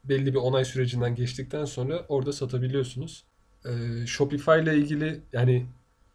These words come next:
ek gelir demeyeceğim. <laughs> Shopify üzerindeki temalar yüz kırk, yüz seksen dolar arası satılıyor ve yüzde yirmisini Shopify alıyor. Yani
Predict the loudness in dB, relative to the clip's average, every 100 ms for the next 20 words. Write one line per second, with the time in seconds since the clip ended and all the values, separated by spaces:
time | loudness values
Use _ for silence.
0 | _ -4 -4 0 0 2 0 0 2 2
1 | 2 2 0 -4 -2 -2 0 -2 -4 -8
2 | -14 0 0 0 0 2 2 2 2 2
3 | 0 -4 -2 2 2 2 -4 _ _ _
4 | _ _ _ -12 -6 -4 -4 -6 -4 -4
5 | -4 -8 -12 -14 -4 -2 0 -2 2 2
6 | 6 6 6 6 4 2 2 0 0 -12
7 | _ _ _ _ _ _ -6 -4 -4 -2
8 | 0 0 0 -2 -4 -4 0 0 0 -2
9 | -4 -6 -6 -8 -4 0 2 2 -2 0
10 | 2 2